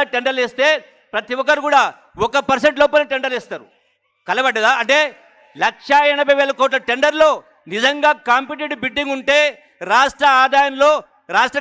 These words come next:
ఖజానాకు యాభై వేల కోట్ల బుక్క పడ్డది. ఇదే కనుక అవినీతి జరగకపోయి ఉండి ఉంటే ఇలా డబుల్ బెడ్రూమ్, డబుల్ బెడ్రూమ్ పూర్తయ్యేది, నిరుద్యోగ భృతి వచ్చేది, రైతు రుణమాఫీ జరిగేది. ఏ ఒక్కటి జరగలే. ఎక్కడన్నా ఎందుకు ఇలా కొల్లాపూర్ నియోజకవర్గంలోనే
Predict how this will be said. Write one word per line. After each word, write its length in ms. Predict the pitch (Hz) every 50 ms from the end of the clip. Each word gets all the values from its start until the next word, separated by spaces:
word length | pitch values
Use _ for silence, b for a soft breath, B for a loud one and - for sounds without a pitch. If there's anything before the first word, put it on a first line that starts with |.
| 233
ఖజానాకు 340 | 254 247 262 277 269 277 269 240 233
యాభై 300 | 233 247 269 247 269 269 269 269
వేల 140 | 269 262 262 254 -
కోట్ల 240 | 247 285 285 277 294 254 185 - _ _ _ _ 139 127
బుక్క 240 | 185 214 - 311 339 339
పడ్డది. 320 | 330 311 320 311 269 180 139 _ _ _ _ _ _ _ _ _ _ _ _ _ -
ఇదే 220 | 170 180 262 294 294 294
కనుక 200 | 302 285 247 294 269
అవినీతి 240 | 262 254 269 285 233 240
జరగకపోయి 340 | 254 262 277 277 - 294 277
ఉండి 120 | 262 262 277 269
ఉంటే 220 | 262 233 - 285 302 302 254 190 - _ _ _ -
ఇలా 160 | 233 254 262 220 190
డబుల్ 200 | 233 247 285 285 302
బెడ్రూమ్, 300 | 311 294 302 277 285 226
డబుల్ 180 | 247 247 247 285
బెడ్రూమ్ 240 | 277 294 302 294 208 -
పూర్తయ్యేది, 500 | 277 294 285 285 294 302 311 - 233 170 139 - _ _ _ _ _ _ _ -
నిరుద్యోగ 380 | 185 226 269 269 269 285 277 277 269
భృతి 180 | 285 277 247 277 277
వచ్చేది, 380 | 269 277 294 302 294 254 185 147 _ _ _ _ _ _ _ _ _ _ _ _ - 220
రైతు 160 | 247 254 269 247
రుణమాఫీ 360 | 247 262 269 285 294 277 302 269 285
జరిగేది. 360 | 294 311 311 320 311 269 185 151 - _ _ _ _ _ _ _ _ _ _ - 170
ఏ 100 | 185 220 254
ఒక్కటి 200 | 269 262 277 254 240
జరగలే. 280 | 247 262 262 262 240 190 131 - _ _ _ _ _ _ _ -
ఎక్కడన్నా 380 | 170 175 175 254 285 285 311 311 311
ఎందుకు 240 | 294 294 277 302 320 302 269 - - _ _ _ _ _ _ _ _ -
ఇలా 160 | 254 262 254 262 -
కొల్లాపూర్ 440 | 233 254 269 277 285 285 - 285 269
నియోజకవర్గంలోనే 720 | 277 277 277 277 269 269 262 233 254 254 247 247 247 226